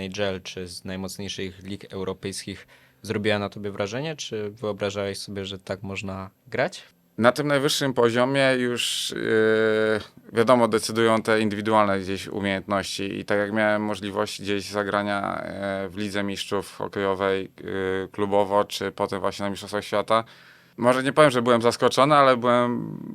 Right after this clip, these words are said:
Speaker 2: pod wrażeniem tego, jak, jak to wygląda, czy można było podglądać sobie obrońców na przykład szwedzkich, jak, jak rozgrywają, jak grają,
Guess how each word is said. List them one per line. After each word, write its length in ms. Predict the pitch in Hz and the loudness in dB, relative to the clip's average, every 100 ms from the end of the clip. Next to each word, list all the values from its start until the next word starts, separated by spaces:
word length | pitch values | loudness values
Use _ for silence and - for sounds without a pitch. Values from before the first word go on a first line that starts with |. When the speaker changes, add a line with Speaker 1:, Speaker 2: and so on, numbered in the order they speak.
| - | 0
Speaker 2:
pod 180 | 123 110 | 2 4
wrażeniem 520 | 120 113 95 87 90 | 6 6 4 2 0
tego, 280 | 101 95 101 | 0 2 4
jak, 440 | 101 101 95 - | 6 4 2 -6
jak 300 | 104 101 90 | 0 0 0
to 160 | 110 104 | 0 0
wygląda, 540 | 101 98 101 107 104 | 0 0 0 4 2
czy 420 | - - 101 98 98 | 2 -4 -4 -4 -4
można 320 | 98 92 101 | -4 -2 -2
było 240 | 98 98 | 2 0
podglądać 600 | 95 98 92 98 98 95 | 0 -2 -2 -2 -2 -4
sobie 240 | - 95 95 | -4 -2 -2
obrońców 380 | 92 98 90 87 | 0 -2 -2 -6
na 120 | 87 | -6
przykład 340 | 101 92 90 | -8 -6 -6
szwedzkich, 540 | - 98 - - 90 98 | -4 -4 -4 -8 -8 -2
jak, 420 | 92 90 - 101 | -2 -2 -8 -8
jak 280 | 98 87 101 | -6 -6 -4
rozgrywają, 640 | 92 90 92 92 98 95 | -6 -6 -6 0 0 0
jak 160 | 90 85 | -2 -2
grają, 520 | 92 98 101 104 | 2 2 2 0